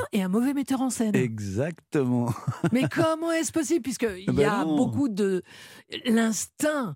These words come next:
Speaker 1: À mon
Speaker 2: infuse
Speaker 1: avis, euh,
Speaker 2: tout
Speaker 1: à-
Speaker 2: ça aussi.
Speaker 1: Non, non,
Speaker 2: Alors
Speaker 1: mais à mon avis, on peut être un grand écrivain et un mauvais peintre, hein. C'est deux choses différentes pour moi, hein.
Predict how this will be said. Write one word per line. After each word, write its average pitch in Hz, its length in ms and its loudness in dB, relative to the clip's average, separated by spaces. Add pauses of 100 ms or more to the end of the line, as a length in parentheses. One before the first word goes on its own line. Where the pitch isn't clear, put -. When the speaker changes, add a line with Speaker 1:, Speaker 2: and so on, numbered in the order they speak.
(120)
Speaker 1:
À - 160 2
mon 220 180 2
Speaker 2:
infuse 190 80 2
Speaker 1:
avis, 175 400 4
euh, 131 300 2
Speaker 2:
tout 117 100 4
Speaker 1:
à- - 60 4
Speaker 2:
ça 349 340 2
aussi. 214 320 -2
Speaker 1:
Non, 160 60 4
non, 185 60 4
Speaker 2:
Alors 233 300 2
Speaker 1:
mais 139 260 4
à 127 80 2
mon 147 140 0
avis, 156 180 2
on 170 80 0
peut 147 100 -2
être 123 120 0
un 131 180 0
grand 139 260 -2
écrivain 147 440 0
et 147 60 4
un 123 100 2
mauvais 117 240 2
peintre, 170 340 -2
hein. 127 180 -2
C'est 127 160 0
deux 123 140 2
choses 135 240 -2
différentes 139 400 0
pour 127 140 -2
moi, 113 160 0
hein. 107 200 -4